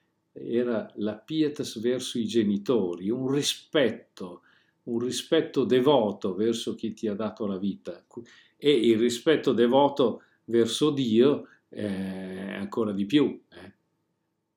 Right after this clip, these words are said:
E quindi anche il modo rispettoso di trattare i luoghi di culto,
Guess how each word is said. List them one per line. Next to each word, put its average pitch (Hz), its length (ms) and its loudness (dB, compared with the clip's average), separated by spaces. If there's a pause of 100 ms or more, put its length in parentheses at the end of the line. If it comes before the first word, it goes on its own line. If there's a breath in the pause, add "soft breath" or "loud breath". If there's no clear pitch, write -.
(1160)
E 123 180 0
quindi 143 380 2
anche 151 320 -2
il 135 140 2
modo 143 600 0 (640 loud breath)
rispettoso 156 840 0
di 120 140 -6
trattare 139 560 -2
i 127 60 0
luoghi 127 360 -2
di 113 180 -8
culto, 120 720 -4